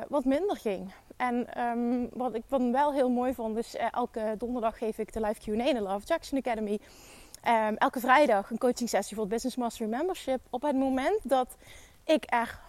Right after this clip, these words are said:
moet zijn, en moet zijn betekent heel erg wil zijn, maar, maar gewoon ook echt, ik heb die afspraak gemaakt, dan kan ik er even goed, ondanks dat het op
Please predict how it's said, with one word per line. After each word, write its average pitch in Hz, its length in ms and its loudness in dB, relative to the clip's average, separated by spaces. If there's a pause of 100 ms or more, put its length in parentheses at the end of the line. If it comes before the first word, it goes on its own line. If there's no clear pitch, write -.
moet 208 360 4
zijn, 320 380 6
en 233 200 2
moet 269 220 6
zijn 233 220 4
betekent 220 400 2
heel 240 240 6
erg 208 120 -2
wil 196 300 0
zijn, 320 340 2
maar, 220 300 -2
maar 247 320 0 (100)
gewoon 220 180 2
ook 214 220 -2
echt, - 260 -4
ik - 400 -6
heb 185 200 -10
die - 140 -4
afspraak 320 380 -8
gemaakt, 240 280 -8 (460)
dan 226 140 2
kan 359 180 4
ik 320 100 -4
er 226 100 -8 (100)
even 381 340 8
goed, - 380 0 (120)
ondanks 302 480 4
dat 233 180 -2
het 208 280 -4
op - 120 -2